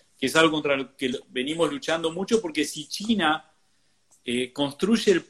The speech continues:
megapuerto que tiene planeado en Montevideo con zona franca, o sea, va a ser una soberanía china sobre el Río de la Plata, un pedazo de China en el Río de la Plata.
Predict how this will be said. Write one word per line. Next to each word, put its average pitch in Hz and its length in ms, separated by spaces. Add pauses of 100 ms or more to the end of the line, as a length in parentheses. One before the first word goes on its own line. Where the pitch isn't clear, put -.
(120)
megapuerto 214 760
que 151 100
tiene 190 260
planeado 165 460
en - 60
Montevideo 147 540
con 143 180
zona 202 300
franca, 214 360
o 135 40
sea, 156 160
va 156 80
a - 20
ser 165 140
una 160 140
soberanía 135 640
china 196 300
sobre 127 240
el 127 60
Río 151 180
de 147 60
la 143 140
Plata, 180 260
un 127 100
pedazo 147 360
de 135 100
China 175 240
en 147 60
el 139 80
Río 147 140
de 139 60
la 139 100
Plata. 202 260